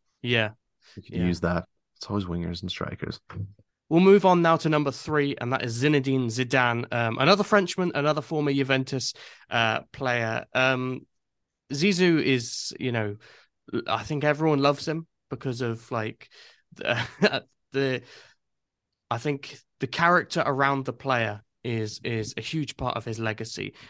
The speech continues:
Speaker 1: It's not to say he wasn't a phenomenal player. Obviously he was. He's, he's third on our list for a reason. Um,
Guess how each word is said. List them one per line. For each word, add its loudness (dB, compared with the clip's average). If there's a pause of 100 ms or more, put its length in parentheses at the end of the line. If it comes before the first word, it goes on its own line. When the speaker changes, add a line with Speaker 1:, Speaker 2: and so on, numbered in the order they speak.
Speaker 1:
It's -8
not -8
to -12
say -8
he -6
wasn't -8
a -12
phenomenal -6
player. 0
Obviously 0
he 0
was. -2
He's, -8 (260)
he's -10
third 2
on 0
our 0
list -4
for -4
a -4
reason. -6 (360)
Um, 0